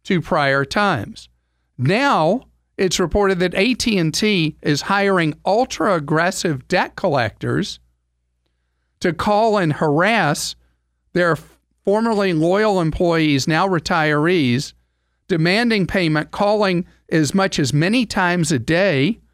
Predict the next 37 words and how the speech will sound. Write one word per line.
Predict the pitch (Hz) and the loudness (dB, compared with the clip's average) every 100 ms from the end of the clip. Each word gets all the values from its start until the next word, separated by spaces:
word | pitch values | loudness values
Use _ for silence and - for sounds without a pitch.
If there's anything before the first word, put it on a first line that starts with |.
| _ _ _ | _ _ _
according | - 180 170 165 | -4 0 0 0
to | |
reports | 147 143 - 180 160 147 | 0 -2 -2 -2 -2 -2
in | 139 | -4
Fortune | - 175 175 - 143 | -2 0 0 -2 -2
magazine | 143 156 156 147 143 | 0 0 0 0 0
and | 131 | 0
the | 123 | 0
Wall | 135 143 | 0 0
Street | 143 - 131 | -2 -2 -2
Journal. | 135 170 170 127 123 - _ _ _ _ _ | 0 0 0 0 -2 -8 _ _ _ _ _
And | 180 165 160 | -2 -2 -2
A | 190 247 | 0 0
T | - 247 | 0 0
and | 208 185 | 2 0
T | 226 214 | 0 0
is | 185 175 180 | 0 0 -2
completely | - 208 170 - 214 302 339 196 196 208 | -2 -4 -4 -6 -2 -2 0 0 -2 -2
unapologetic | 170 170 180 185 170 185 - 147 139 - | -2 -2 -2 -2 -2 0 0 0 0 -4
about | 135 131 123 | -2 0 0
it, | 170 - - - | -2 -6 -20 -6
says, | 247 226 | -2 0
"Oh, | 226 240 | 0 0
it's | 196 - | -2 -4
a-, | 214 202 | -4 -4
standard | - 254 285 220 | -2 0 0 0
industry | 202 208 190 - 151 | 0 0 -2 0 -2
practice." | - 185 214 - 127 - - _ _ _ _ _ _ _ _ _ _ _ | 0 -2 -2 -2 -4 -4 -10 _ _ _ _ _ _ _ _ _ _ _
As | 170 151 135 | 0 0 2
best | 190 208 - | 0 0 0
anyone | 196 208 196 180 | 0 2 2 0
can | 160 143 | -2 -2
find | 185 175 165 | 0 0 2
out, | 175 165 127 | 2 0 0
no | 139 160 202 269 - | 2 2 2 2 0
other | - 190 208 214 | 0 -2 0 -2
company | - 226 226 156 131 127 | -2 -4 -2 0 0 0